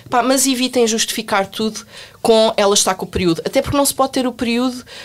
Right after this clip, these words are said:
trinta vezes por mês. Tipo, há uma vez por mês que acontece, pode ir de três a sete dias e, portanto, justificarem sempre,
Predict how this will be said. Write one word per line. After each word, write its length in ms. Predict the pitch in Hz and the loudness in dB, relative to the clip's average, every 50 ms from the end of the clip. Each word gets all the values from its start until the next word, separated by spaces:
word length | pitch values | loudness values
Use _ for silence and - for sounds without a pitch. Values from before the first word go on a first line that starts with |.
| - - - | -20 -4 0
trinta 360 | - 285 302 302 277 254 254 | 4 4 6 6 6 4 2
vezes 260 | 240 240 240 240 - | 4 4 2 2 2
por 160 | - - 220 | 0 -2 -2
mês. 400 | 208 208 185 156 160 - - - - - | 0 2 2 2 2 0 0 -2 -4 -6
Tipo, 220 | - 180 170 - - | -6 -6 -4 -2 0
há 120 | - 165 170 | 2 2 4
uma 160 | 202 220 233 | 4 4 2
vez 160 | 226 254 247 | 2 2 -2
por 120 | - - 277 | 0 -2 0
mês 180 | 294 302 302 | 0 0 0
que 80 | - 294 | -2 0
acontece, 580 | - 302 294 - 349 359 349 - - - - - - - - - _ - | 0 0 0 2 2 2 2 2 0 -2 -4 -8 -12 -20 -20 -20 _ 2
pode 240 | 220 220 220 226 | 4 4 4 4
ir 120 | 247 247 240 196 | 2 0 0 -2
de 240 | 208 226 226 220 | -2 0 0 -2
três 500 | 220 - 240 233 233 233 233 214 208 214 | 0 0 2 4 6 6 6 6 6 4
a 140 | 208 202 190 | 4 4 2
sete 280 | 196 - 233 220 220 214 | 2 2 2 0 0 -4
dias 460 | 202 240 254 277 294 302 311 - - - - - - - - | -4 -2 -2 -2 -2 -2 -2 -4 -6 -6 -12 -18 -18 -18 -8
e, 80 | - 247 | -6 -6
portanto, 320 | 226 - 247 226 226 226 - - | -2 0 0 0 0 -2 -6 -4
justificarem 680 | 214 208 269 302 - - 302 269 - 262 254 254 262 | 0 2 2 2 2 0 -2 0 0 2 2 2 2
sempre, 480 | 254 - 269 240 220 220 220 - - | 2 2 2 2 0 0 -4 -8 -10